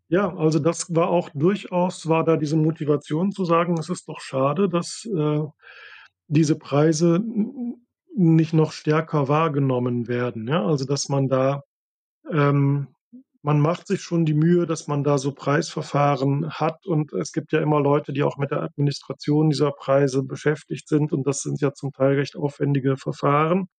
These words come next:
Und dann wäre es ja schön, wenn's auch eine entsprechende Diskussion dann gibt. Man muss ja dann nicht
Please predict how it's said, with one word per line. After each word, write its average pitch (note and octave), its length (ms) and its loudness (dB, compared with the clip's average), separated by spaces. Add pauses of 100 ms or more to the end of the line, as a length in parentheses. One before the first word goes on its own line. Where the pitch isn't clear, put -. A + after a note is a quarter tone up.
(600)
Und D#3+ 160 4
dann D3+ 180 0
wäre E3 220 2
es D#3 260 -10
ja D3 100 -2
schön, F#3+ 580 0
wenn's D#3+ 280 2
auch D#3+ 180 0
eine D#3 220 2
entsprechende D3 960 0
Diskussion D3+ 840 0
dann B2+ 140 -2
gibt. B2 200 -4
Man C3+ 100 4
muss D#3 240 2
ja D3+ 100 2
dann C#3+ 160 2
nicht C#3 300 -2